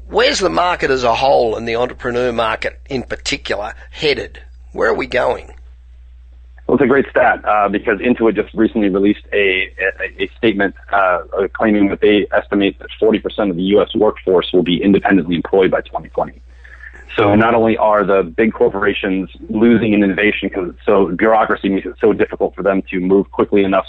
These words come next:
Speaker 2: to, to feed the, the appetite of technology change.
Speaker 1: Yeah.
Speaker 2: But we're also seeing a big change in expenses of running those companies. It's not becoming cheaper to run a large corporation. It's becoming far more expensive.
Speaker 1: And their,
Speaker 2: Um,
Speaker 1: and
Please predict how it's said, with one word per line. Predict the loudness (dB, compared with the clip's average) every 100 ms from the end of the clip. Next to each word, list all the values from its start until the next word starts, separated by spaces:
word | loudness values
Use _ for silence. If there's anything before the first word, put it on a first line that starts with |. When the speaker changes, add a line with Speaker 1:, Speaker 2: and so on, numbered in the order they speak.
| 0
Speaker 2:
to, | 2 2 -2 -2
to | -4 -2
feed | -2 -2 -2
the, | 0 -2 -2
the | 0
appetite | 0 0 0 0 0
of | 0 -2
technology | -2 0 2 0
change. | -4 -6 -8 -16 -16 -20 -12
Speaker 1:
Yeah. | -8 -6 0
Speaker 2:
But | 2
we're | 2
also | 0 -2
seeing | 0 0
a | 0
big | 0 -2
change | 0 0 0
in | -2
expenses | -8 -8 -6 -2 -4
of | -2
running | -2 -2 -4
those | -6
companies. | -4 -4 -6 -2
It's | -2 2
not | 2 0
becoming | -2 -2 -2 -4
cheaper | -6 -4 -2
to | -2
run | 0
a |
large | 0 0 -2
corporation. | -6 -2 -2 -4
It's | -8
becoming | -8 -6 -8 -10 -10 -2
far | 0
more | 2 -2
expensive. | -6 -8 -8 -6 -8 -10 -20 -18 -6
Speaker 1:
And | -4 0
their, | 0
Speaker 2:
Um, | 2
Speaker 1:
and | 0 -4